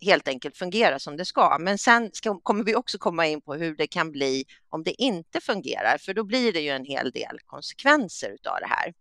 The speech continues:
Och vi kommer även komma in lite grann på fasta på slutet.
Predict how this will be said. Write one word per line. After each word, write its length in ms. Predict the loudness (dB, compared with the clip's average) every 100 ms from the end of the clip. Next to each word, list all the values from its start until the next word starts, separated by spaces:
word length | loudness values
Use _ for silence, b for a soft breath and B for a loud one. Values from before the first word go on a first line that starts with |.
| _ _ 0
Och 120 | 2
vi 60 |
kommer 280 | 2 4 6
även 220 | 6 6
komma 240 | 2 2 2
in 140 | 4
lite 200 | 4 2
grann 180 | 4 2
på 100 | 0
fasta 580 | 2 2 2 -4 6 6 6 _
på 100 | -10
slutet. 540 | -4 -4 -4 -2 -2